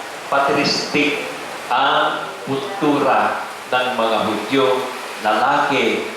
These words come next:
ang maghanap buhay. Ang problema, kapag mabalo ang babae, wala siyang ikabubuhay kasama ang mga ulila.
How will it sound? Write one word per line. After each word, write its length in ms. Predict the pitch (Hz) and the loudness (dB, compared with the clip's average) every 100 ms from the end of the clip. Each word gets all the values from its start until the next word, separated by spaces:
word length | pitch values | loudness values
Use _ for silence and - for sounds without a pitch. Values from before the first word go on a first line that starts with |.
| - 104 | -6 -4
ang 160 | 104 110 | -2 0
maghanap 640 | 107 110 113 110 107 104 117 | 0 2 2 2 2 2 0
buhay. 400 | 127 120 98 98 98 - - - - - | 0 2 2 2 0 -6 -8 -8 -4 0
Ang 120 | - 185 | 2 2
problema, 880 | 131 127 185 190 131 131 - - - - - | 2 4 4 4 4 2 2 0 -2 -8 -2
kapag 800 | 131 139 156 180 170 113 113 175 - - - - - | 0 4 4 4 4 4 2 -4 -8 -14 -16 -18 -4
mabalo 640 | 135 135 143 160 135 139 131 | 2 4 4 4 2 2 2
ang 200 | 120 - | 0 0
babae, 720 | 113 117 185 185 135 143 - - - - - | -2 2 2 2 2 0 -2 -6 -10 -14 0
wala 240 | 170 170 170 | 2 4 2
siyang 320 | 170 170 151 | 2 0 0
ikabubuhay 1200 | 147 135 135 120 117 123 117 120 110 110 - 95 - - - - - - | 0 2 2 0 -2 -2 -2 2 2 2 0 -4 -8 -10 -12 -12 -12 -4
kasama 800 | - 139 131 123 117 113 101 110 | -2 0 2 4 4 2 2 0
ang 160 | 110 107 | 0 -2
mga 200 | 107 107 107 | 0 0 0
ulila. 500 | 104 110 113 110 | -2 -2 -2 0